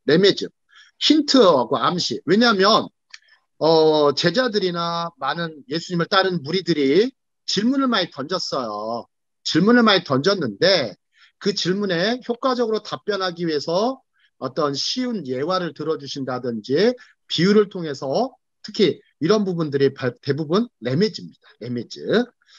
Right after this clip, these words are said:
한번 보실까요? 다음 장 가서 한번 보시죠. 자, 레메지 투입니다. 창세기 삼 장 이십일 절이에요. 한번,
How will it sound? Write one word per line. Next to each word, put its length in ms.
한번 260
보실까요? 800
다음 220
장 180
가서 200
한번 140
보시죠. 560
자, 140
레메지 400
투입니다. 580
창세기 480
삼 220
장 160
이십일 460
절이에요. 460
한번, 360